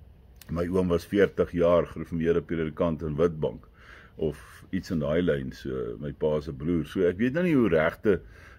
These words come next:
predikante moet lyk nie, maar wat ek nou wel vir u wil sê is, die merk van die dier is sopas, wanneer u nou hier sit en luister na my, is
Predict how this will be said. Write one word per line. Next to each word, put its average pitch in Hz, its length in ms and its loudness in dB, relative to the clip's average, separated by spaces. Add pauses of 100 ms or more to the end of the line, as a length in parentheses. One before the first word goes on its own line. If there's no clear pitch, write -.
(120)
predikante 101 600 2
moet 80 220 -2
lyk 65 320 -10
nie, 71 80 -8
maar 73 140 -2
wat 151 180 4
ek 170 220 0
nou 107 160 0
wel 73 240 0
vir 71 180 -8
u 67 100 -8
wil 69 120 -10
sê 65 340 -8
is, - 160 -18 (760)
die 107 120 -4
merk 117 260 4
van 165 140 -4
die 147 80 0
dier 90 300 0
is 87 100 -4
sopas, 87 520 0
wanneer 87 280 -2
u 117 140 0
nou 117 160 2
hier 107 100 0
sit 101 200 -8
en 101 60 -2
luister 78 340 -4
na 82 100 -4
my, 78 160 -2
is - 260 -10